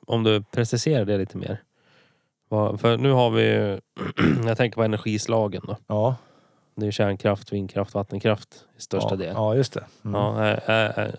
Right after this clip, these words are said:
Speaker 1: är de inte bra som de är idag? Eller hur ska det ställas om, tänker du?
Speaker 2: Ja, jag s-, ser ju på den förnyelsebara energin, och vindkraften är ju en viktig del där. Men sen har vi ju även bioenergi.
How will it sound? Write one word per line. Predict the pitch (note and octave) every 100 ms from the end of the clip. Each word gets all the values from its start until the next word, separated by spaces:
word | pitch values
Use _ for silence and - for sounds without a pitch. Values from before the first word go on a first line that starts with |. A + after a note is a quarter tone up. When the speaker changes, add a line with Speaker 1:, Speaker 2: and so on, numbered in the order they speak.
| -
Speaker 1:
är | A2+
de | A2+ A2+
inte | G#2 A2
bra | A#2 G2
som | G#2
de | G2+
är | G#2
idag? | G#2+ G2 - _ _ _ _ _ _ -
Eller | G#2+
hur | A2
ska | G#2+ A2+
det | G#2+
ställas | G#2+ G#2+
om, | B2 G#2
tänker | F#2+ G2 -
du? | - - - -
Speaker 2:
Ja, | B2 B2+ C3
jag | C3 E3
s-, | - A2 -
ser | E3+
ju | D3+
på | D3
den | C#3+
förnyelsebara | B2 C3 B2+ A#2 B2 C3+ E3+ E3
energin, | C#3 B2 A2+ B2 A2+ G#2+ -
och | - - A#2 A#2
vindkraften | A2 A2 D#3 B2 - C3
är |
ju | A2+ A#2
en | G#2+
viktig | G#2+ - - A2
del | A2 G2+
där. | G#2 C#3+ G2 F#2+
Men | G2
sen | A#2+
har | C#3 C#3
vi | C3
ju |
även | B2 A2 A2 A2 - _ -
bioenergi. | B2 A2+ A2 G#2+ G#2+ E3 C#3+ G2